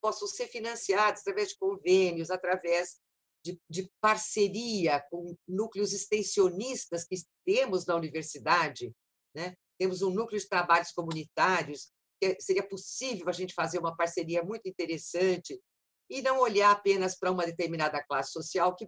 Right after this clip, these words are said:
pode financiar custos para um curso formal, mas que pode se beneficiar, né,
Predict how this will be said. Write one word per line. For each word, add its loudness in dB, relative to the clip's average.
pode 2
financiar -4
custos -10
para 2
um -6
curso -8
formal, 2
mas 2
que -6
pode 2
se -6
beneficiar, -2
né, -4